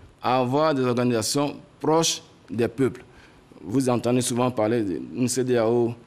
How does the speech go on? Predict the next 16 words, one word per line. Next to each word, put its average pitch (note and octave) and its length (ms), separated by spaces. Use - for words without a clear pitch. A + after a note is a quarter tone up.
des B2 260
peuples. F3+ 420
Et A#2+ 140
là, D3 500
concrètement, D3 680
nous E3+ 220
recherchons D3+ 440
des C3+ 180
investissements B2+ 720
pour C3 220
que, D3 200
pour C#3 120
réaliser C3 360
ce B2 140
type F#3+ 340
d'infrastructure, B2 720